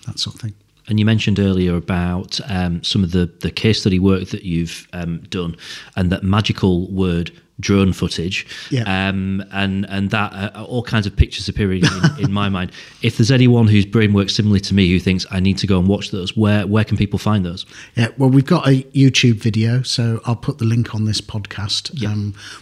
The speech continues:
Speaker 1: we'll put the link up to some of the different films that we've made. So, for instance, we're evaluating a low carbon project in Kent at the moment where they're looking at resource efficiency within a shipyard. So we'll be taking some drone footage of that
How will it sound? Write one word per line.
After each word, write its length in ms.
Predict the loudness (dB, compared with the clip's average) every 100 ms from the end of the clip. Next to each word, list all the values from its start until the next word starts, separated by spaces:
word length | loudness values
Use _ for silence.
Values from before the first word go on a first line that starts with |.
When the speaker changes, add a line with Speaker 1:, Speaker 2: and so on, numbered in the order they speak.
| -6
Speaker 1:
we'll 80 | -2
put 180 | 0
the 60 | 4
link 340 | 6 6 4
up 200 | -2 -2
to 260 | 0 4 4
some 260 | 4 4 4
of 60 |
the 80 | 2
different 400 | -2 -2 -2 -4 _ _
films 300 | 0 2 2
that 100 | 0
we've 120 | 0 2
made. 300 | 2 2 2
So, 140 | 0
for 140 | 4
instance, 360 | 2 2 -2 0
we're 280 | 2 2 0 -4 -14 -16 -20 -14 -2
evaluating 640 | 4 6 6 6 6 6
a 20 |
low 240 | 8 6 6
carbon 440 | 4 2 4 2
project 440 | 2 0 0 0
in 140 | 0 0
Kent 380 | 0 0 2 -2
at 100 | -2
the 60 |
moment 520 | -2 0 0 -2 -4
where 360 | -8 -4 -4 -4
they're 160 | -4 -6
looking 340 | -4 -4 -4
at 120 | -2
resource 360 | 0 0 0 -2
efficiency 480 | -4 -4 -2 -2 -2
within 300 | 0 2 0
a 20 |
shipyard. 640 | 0 -4 -2 -2 -2 -4
So 240 | -8 -8 -8
we'll 140 | -8
be 140 | -8 -8
taking 340 | -8 -8 -8
some 160 | -10 -8
drone 240 | -4 -4
footage 400 | -6 -10 -8 -10
of 100 | -6
that 220 | -6 -8